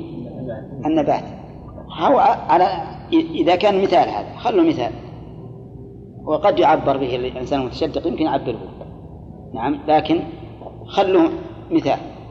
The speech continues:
"أمطرت السماء نباتا".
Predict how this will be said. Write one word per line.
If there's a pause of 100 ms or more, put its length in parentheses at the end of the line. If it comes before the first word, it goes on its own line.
(720)
"أمطرت
السماء
نباتا".